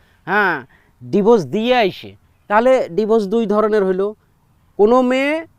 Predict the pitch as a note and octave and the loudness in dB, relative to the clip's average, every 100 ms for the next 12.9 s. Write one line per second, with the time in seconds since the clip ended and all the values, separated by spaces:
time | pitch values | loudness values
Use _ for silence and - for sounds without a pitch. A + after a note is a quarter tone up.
0 | _ - D3 G#3 A#3 E3 C#3 G#3+ B3+ A3+ | _ -6 -4 0 0 -2 2 6 6 6
1 | A3 B3+ C4+ - _ - A3 G3+ A3 G#3 | 0 -2 -4 -4 _ -2 0 0 -2 -2
2 | A3+ C#3+ D#3+ A3 G#3+ C#3 - G#2+ _ _ | -2 -4 -4 0 0 0 -8 -20 _ _
3 | _ - B3+ C#4+ - - G#3+ B3 C4 G#3+ | _ -4 0 2 2 0 -4 -2 -2 -2
4 | A#3+ _ _ C#3+ E3+ B3+ C4 C#4 C4+ C#4 | -4 _ _ -6 0 0 0 -4 -2 0
5 | C#4 G3+ A3+ A3 C4 F3+ A#2 F#3 C4+ D#4+ | 0 -2 -4 0 -2 -2 2 6 6 6
6 | G#3 A3 - A#2 _ _ _ _ _ _ | 4 0 -2 -18 _ _ _ _ _ _
7 | _ _ _ _ _ B2+ F#3+ A#3+ B3 A3+ | _ _ _ _ _ -6 0 0 0 0
8 | A#3 B3+ B3 G#3 G#3+ A#3 A3 C3 C#3 A3 | 0 0 0 0 0 0 0 -4 2 4
9 | C4+ C4 G#3+ - A3 C#4 _ _ _ _ | 4 4 0 -2 -8 -8 _ _ _ _
10 | _ - E3+ A3 A#3 - G3+ A3 A3 A3+ | _ -10 -8 -6 -8 -2 0 0 0 -2
11 | B3+ B3 G#3 G#3 G3 G3 A3 A3 E3 F#3 | -2 -4 -2 -2 -2 -4 0 0 -2 -6
12 | F3+ F#3+ F#3+ F#3 - E3+ B2+ G#2+ | -2 -2 -2 -6 -6 -6 -4 -6